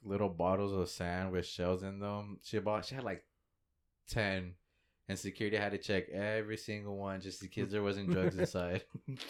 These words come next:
Speaker 1: Thankfully, we went early. I got a picture of that, though, of the security checking it. It's gonna be at, at, at the end of my video. I'm gonna have, like, a little,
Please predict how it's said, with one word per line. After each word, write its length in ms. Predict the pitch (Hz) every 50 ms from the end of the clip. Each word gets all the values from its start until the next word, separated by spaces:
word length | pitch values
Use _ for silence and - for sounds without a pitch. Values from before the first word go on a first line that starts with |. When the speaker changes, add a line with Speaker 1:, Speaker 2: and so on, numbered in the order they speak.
| - - _ - - - - - - - - - - - - - _ _ _ _ -
Speaker 1:
Thankfully, 340 | 214 214 - - 151 131 123
we 120 | 113 117
went 260 | 110 113 110 104 - -
early. 520 | 92 90 87 80 76 78 80 87 95 - - - - -
I 120 | 104 120
got 180 | 135 151 151 131
a 60 | 117
picture 340 | - - 135 120 - - 110
of 80 | 98 98
that, 240 | 104 95 92 -
though, 280 | - 92 85 85 92 90 -
of 180 | - 104 101 95
the 80 | 98 95
security 420 | - 104 87 - 110 101 101 101
checking 380 | 98 - 107 104 104 113 110 113
it. 100 | 110 101
It's 120 | 95 -
gonna 180 | - 104 101 95
be 140 | 95 104 101
at, 120 | 98 - - -
at, 220 | 104 104 110 117 - 117
at 120 | 113 -
the 60 | -
end 100 | 113 117
of 60 | 120
my 140 | 113 110 107
video. 240 | 98 101 104 104 107
I'm 60 | 107 104
gonna 80 | 104 107
have, 60 | 104
like, 180 | 110 107 -
a 40 | 107
little, 240 | 101 104 101 104